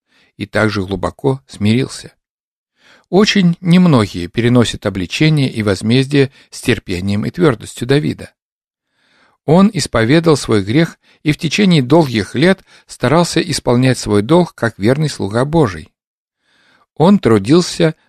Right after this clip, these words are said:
над созиданием своего царства, и под его владычеством оно достигло небывалого рассвета и могущества. Он в избытке запасся материалами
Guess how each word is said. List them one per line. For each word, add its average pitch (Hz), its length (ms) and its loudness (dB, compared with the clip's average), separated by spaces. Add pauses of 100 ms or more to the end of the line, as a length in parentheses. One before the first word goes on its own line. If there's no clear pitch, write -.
(100)
над 120 120 -2
созиданием 113 600 0
своего 127 320 2
царства, 98 680 -6 (380)
и 107 400 2
под 107 160 -2
его 107 260 2
владычеством 95 800 -4 (240)
оно 147 260 2
достигло 165 500 0
небывалого 139 680 2
рассвета 107 540 -2
и - 140 -10
могущества. 110 800 -4 (640)
Он 220 220 4
в 214 80 4
избытке 170 460 0
запасся 123 560 -2
материалами 110 840 -2